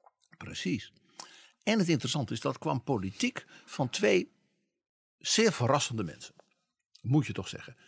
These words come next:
Alle twee nu niet meer actief in de politiek, althans niet zichtbaar. Eh,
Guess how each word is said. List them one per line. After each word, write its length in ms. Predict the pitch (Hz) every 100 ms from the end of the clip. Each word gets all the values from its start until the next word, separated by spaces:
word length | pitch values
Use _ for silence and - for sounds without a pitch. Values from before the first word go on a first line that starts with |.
| _ -
Alle 200 | 202 196
twee 180 | 117 113
nu 160 | 147
niet 200 | 147 175
meer 160 | 110 -
actief 340 | 123 151 120
in 60 | -
de 80 | -
politiek, 480 | 92 - 190 190
althans 500 | - 107 - - - -
niet 180 | -
zichtbaar. 380 | 165 147 170 165 _ - _ _ _ _ _ _ _ _ - -
Eh, 100 | -